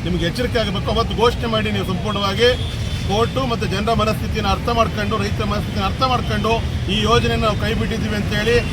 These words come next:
ಬೇಷರತ್ತಾಗಿ ನೀವು ಕ್ಷಮೆ ಕೋರಬೇಕು. ಕೇವಲ ಇದು ಆರಂಭ ಅಷ್ಟೇನೆ. ಮಂಡ್ಯ ಜಿಲ್ಲೆಯ ರೈತರು ಈ ಹಿಂದೆ ಕೂಡ ಹಲವಾರು ಹೋರಾಟಗಳನ್ನ ಮಾಡಿದ್ದಾರೆ. ವರ್ಣನಾಲ ಇರ್ಬೋದು, ಸಿ ಡಿ ಎಸ್ ನಾಲೆ ಇರ್ಬೋದು, ಅಥವಾ ಇರಿ-, ಇರ್ವಿನ್ ನಾಲ ಹೋರಾಟಗಳಿರ್ಬೋದು,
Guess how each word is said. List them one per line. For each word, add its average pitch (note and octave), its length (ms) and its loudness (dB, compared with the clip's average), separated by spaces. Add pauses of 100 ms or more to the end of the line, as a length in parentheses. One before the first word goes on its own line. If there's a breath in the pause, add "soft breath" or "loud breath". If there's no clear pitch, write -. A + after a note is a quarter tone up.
(180)
ಬೇಷರತ್ತಾಗಿ B3+ 680 4
ನೀವು G#3+ 140 0
ಕ್ಷಮೆ G3 240 0
ಕೋರಬೇಕು. G3+ 720 0 (140)
ಕೇವಲ B3+ 260 4
ಇದು B3 220 4
ಆರಂಭ B3 340 4
ಅಷ್ಟೇನೆ. B3 640 0 (180)
ಮಂಡ್ಯ A#3 280 2
ಜಿಲ್ಲೆಯ A3+ 260 0
ರೈತರು A3 380 0
ಈ - 20 0
ಹಿಂದೆ A3 260 2
ಕೂಡ A3 200 0
ಹಲವಾರು G#3 300 4
ಹೋರಾಟಗಳನ್ನ G#3 400 2
ಮಾಡಿದ್ದಾರೆ. A3 520 2 (420)
ವರ್ಣನಾಲ G#3+ 380 2
ಇರ್ಬೋದು, G#3 460 2
ಸಿ G3 160 0
ಡಿ G#3 60 0
ಎಸ್ G3+ 180 2
ನಾಲೆ G3+ 180 2
ಇರ್ಬೋದು, G#3 460 2 (340)
ಅಥವಾ G3+ 440 2 (300)
ಇರಿ-, F#3+ 180 2
ಇರ್ವಿನ್ G#3+ 260 2
ನಾಲ G#3+ 180 4
ಹೋರಾಟಗಳಿರ್ಬೋದು, G#3 840 2